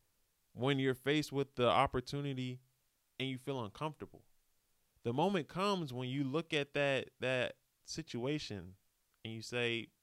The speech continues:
"Maybe that's not meant for me." 'Cause I promise you, when you get to game seven, it's no, it's no time for thinking. It's no time to debate over whether or not this moment is made for me.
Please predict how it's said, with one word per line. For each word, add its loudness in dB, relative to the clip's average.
"Maybe -4
that's -4
not -4
meant -8
for -10
me." -12
'Cause 0
I 6
promise 0
you, -12
when -8
you -4
get -4
to -6
game -4
seven, -2
it's -2
no, 8
it's 4
no 6
time 0
for -2
thinking. -4
It's -4
no 0
time 2
to -4
debate 2
over 2
whether 2
or -6
not -2
this -4
moment -6
is -10
made -4
for -8
me. -6